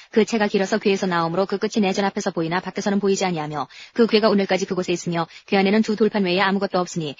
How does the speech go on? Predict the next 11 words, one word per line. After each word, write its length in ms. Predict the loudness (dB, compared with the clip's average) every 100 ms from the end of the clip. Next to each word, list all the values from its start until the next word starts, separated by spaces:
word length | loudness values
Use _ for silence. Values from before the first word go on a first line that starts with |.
| -8
이것은 280 | -2 0 2
이스라엘 280 | 2 0 0
자손이 260 | 0 2 2
애굽에서 260 | 2 0 -2
나온 260 | -2 -2 -4
후 180 | -2
여호와께서 380 | 0 0 -2 -4
저희와 260 | -2 0 0
언약을 260 | 0 -2
세우실 300 | -2 -2 -4
때에 280 | -6 -4 -6